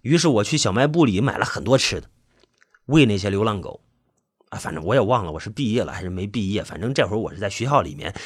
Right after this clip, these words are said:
张进宝是我的学姐，做梦嘛，你们就包涵一下。其实我从小就怕狗，喂流浪狗的时候也不敢把东西拿在手里喂它们，而是撕开扔在地上。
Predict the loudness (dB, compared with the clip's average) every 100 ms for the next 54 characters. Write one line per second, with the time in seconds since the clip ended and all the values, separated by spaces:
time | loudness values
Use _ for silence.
0 | -2 2 4 2 0 -2 -2 -2 -4 0
1 | 2 0 -8 -16 -20 -20 -20 _ 4 8
2 | 10 8 6 -2 -6 -4 -2 4 6 6
3 | 2 -10 -16 -20 _ _ _ _ _ -6
4 | 2 2 2 0 -4 -4 -10 -10 -10 -12
5 | -14 -20 _ _ _ _ _ _ _ _
6 | _ -20 -14 2 6 10 12 10 8 6
7 | 4 4 6 8 6 4 0 -2 -4 -2
8 | -2 0 0 2 4 4 6 6 6 2
9 | 0 -10 -14 -20 -6 0 2 0 0 2
10 | 2 0 0 4 4 4 2 0